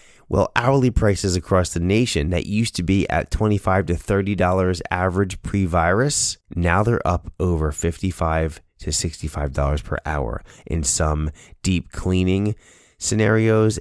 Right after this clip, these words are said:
and in some commercial cleaning scenarios. Prices are doubling. Number of businesses are doubling. The amount of new workers available to work for janitorial companies are skyrocketing, and they're joining our industry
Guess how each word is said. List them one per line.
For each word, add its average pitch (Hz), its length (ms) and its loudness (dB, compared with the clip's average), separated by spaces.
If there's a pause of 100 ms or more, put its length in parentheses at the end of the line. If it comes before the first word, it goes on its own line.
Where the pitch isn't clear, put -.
and 95 160 2
in 90 120 2
some 87 300 0
commercial 82 420 0
cleaning 76 280 -2
scenarios. 71 720 -4 (360)
Prices 123 440 0
are 117 80 0
doubling. 90 580 0 (300)
Number 110 360 2
of 117 240 2 (100)
businesses 92 720 0 (380)
are 95 160 0
doubling. 85 960 2
The 104 160 2
amount 123 320 4
of 120 100 2
new 117 220 6
workers 104 680 2
available 101 640 2
to - 180 0
work 110 360 2
for 117 140 2
janitorial 101 500 4
companies 92 640 0 (540)
are 110 200 4
skyrocketing, 113 1000 2
and 107 120 2
they're 113 100 4
joining 113 760 2 (300)
our 113 160 2
industry 101 800 0